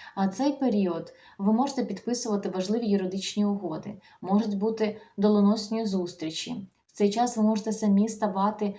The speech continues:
для когось наставником і проявляти велику відповідальність за інших людей. Це чудова можливість і для навчання,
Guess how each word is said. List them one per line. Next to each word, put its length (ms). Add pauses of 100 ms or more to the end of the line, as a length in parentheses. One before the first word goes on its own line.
(140)
для 100
когось 300
наставником 800
і 80
проявляти 540
велику 360
відповідальність 720
за 80
інших 460
людей. 460 (420)
Це 120
чудова 360
можливість 680 (220)
і 160
для 480
навчання, 920